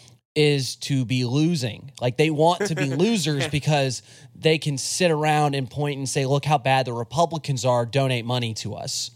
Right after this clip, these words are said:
Speaker 2: Or better yet, "Hey, we wanna support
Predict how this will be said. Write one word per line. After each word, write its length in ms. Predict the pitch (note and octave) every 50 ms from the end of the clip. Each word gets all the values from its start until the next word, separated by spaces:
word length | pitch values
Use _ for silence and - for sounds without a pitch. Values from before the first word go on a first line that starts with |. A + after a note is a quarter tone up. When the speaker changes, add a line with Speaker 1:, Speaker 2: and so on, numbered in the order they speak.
| - -
Speaker 2:
Or 220 | A3+ G3+ G#3+ G3 E3
better 320 | - G3 G3 G3+ G3 F#3
yet, 340 | F3+ F3+ F#3 F#3 F3 D3 - - _ _
"Hey, 240 | - G#3+ G#3+ G#3 F#3+
we 200 | E3 D#3+ G3 G#3+
wanna 300 | G#3 G3+ A#3 A#3+ A#3+ A3+
support 600 | A3+ - F#3+ D#3 _ _ F#3+ G3+ G#3 G#3 G3+ -